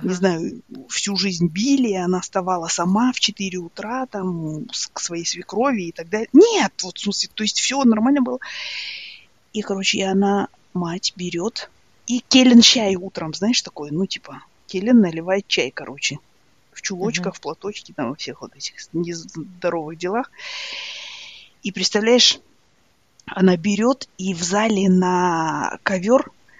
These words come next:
Speaker 1: иголочками пришпиливает простынь с красными этими... со
Speaker 2: <laughs>
Speaker 1: следами дефлорации.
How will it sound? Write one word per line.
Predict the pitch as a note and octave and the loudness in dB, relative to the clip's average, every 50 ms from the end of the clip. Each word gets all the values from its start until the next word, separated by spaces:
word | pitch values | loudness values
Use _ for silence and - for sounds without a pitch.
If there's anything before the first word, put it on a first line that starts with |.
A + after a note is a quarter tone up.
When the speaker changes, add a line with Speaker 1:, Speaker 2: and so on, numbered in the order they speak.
| - - - - - _ | -20 -20 -20 -20 -6 _
Speaker 1:
иголочками | G3+ F#3 F#3 G3+ A#3 B3+ B3 A3 - - - F#3+ F3+ F3+ | -4 0 4 6 8 8 8 8 6 4 4 4 4 4
пришпиливает | - - - G3+ G3 - - - A#3 A#3 A#3 G#3+ G3 F3+ E3+ E3+ - - - | 2 2 2 2 2 2 2 2 2 2 2 2 2 0 -2 -4 -4 -8 -4
простынь | - G3+ G3 A3+ - - - F#3 D#3 D#3+ D#3+ - _ _ _ _ _ _ _ _ | -2 0 0 0 -2 -2 -4 -4 -4 -4 -6 -8 _ _ _ _ _ _ _ _
с | - - - | -12 -6 -2
красными | - G#3 F#3+ F3+ F3+ F#3 - - F#3+ F#3 F#3 F#3 F#3 F3+ F3 E3+ D#3+ D#3 D#3 C#3+ C3+ - - - - - E2 G#2 D3 D#3+ E3 E3 E3 E3 E3 D#3+ D3+ D3+ D3 C3+ C#3 C#3 C#3 - - - - - - - - - - D#3+ | 0 2 2 2 2 0 0 2 4 4 6 6 4 4 2 2 0 -2 -2 -4 -4 -6 -8 -8 -6 -4 -2 -2 0 0 0 0 0 0 -2 -2 -2 -2 -2 -4 -4 -6 -8 -8 -10 -10 -12 -12 -12 -12 -12 -12 -12 -12
этими... | - - - - C3 B2 - - A3 - | -12 -12 -12 -10 -10 -8 -2 0 0 2
со | - C4 A3+ - - C4 B3+ | 4 2 2 4 6 4 6
Speaker 2:
<laughs> | |
Speaker 1:
следами | - - A#3+ A3 A#3+ G4+ G#4+ E4+ C#4 | 6 4 4 6 6 8 10 8 8
дефлорации. | G#3+ A#3+ - A3+ A#3+ B3 A3+ G3 F3 - - - - C3+ | 6 4 0 2 2 4 4 4 2 -2 -6 -10 -12 -12